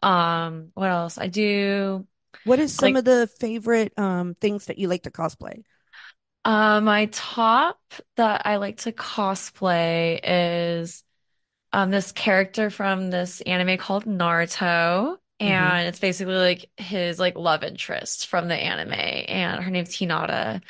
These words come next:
Speaker 1: That's, like, one of my go-to, like, cosplay characters that, um, I like to cosplay. <laughs> Yeah, and I like the whole process of cosplaying too. Like, you know, the, you get to,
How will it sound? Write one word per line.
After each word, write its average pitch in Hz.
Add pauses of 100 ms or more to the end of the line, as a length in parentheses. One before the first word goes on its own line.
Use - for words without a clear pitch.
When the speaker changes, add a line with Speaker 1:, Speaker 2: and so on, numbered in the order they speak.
(160)
Speaker 1:
That's, 180
like, 175
one 185
of 180
my 180
go-to, 170
like, 165
cosplay 165
characters 160
that, - (600)
um, 175 (800)
I 190
like 170
to -
cosplay. 160 (320)
<laughs> 262 (500)
Yeah, 180
and 190
I 196
like 226
the 277
whole 240
process 185
of 185
cosplaying 165
too. 180
Like, 147
you 180
know, 151 (560)
the, 180
you 185
get 180
to, 180